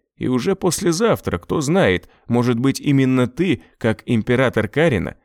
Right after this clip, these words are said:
будешь принимать верховного судью. И большой черепахе придётся целовать тебя в жопу,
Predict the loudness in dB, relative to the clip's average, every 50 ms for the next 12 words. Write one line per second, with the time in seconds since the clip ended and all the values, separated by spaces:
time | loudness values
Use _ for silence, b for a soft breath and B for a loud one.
0 | _ _ _ -6 -4 -2 0 -2 -2 -2 -2 -2 0 2 2 2 2 2 2 2
1 | 0 0 -2 -2 0 0 0 0 2 2 2 2 0 0 -2 -2 -2 -2 -4 -4
2 | -6 -8 _ _ _ _ _ _ _ _ -6 -4 -2 0 0 2 0 0 0 0
3 | 0 0 0 0 0 0 0 0 0 0 0 0 0 0 -2 -2 -2 0 0 0
4 | 0 0 0 0 0 -2 -2 0 0 2 2 2 2 2 0 -2 -2 -2 0 2
5 | 2 2 0 0 0 0 2 2 0 0 -2 -6 -6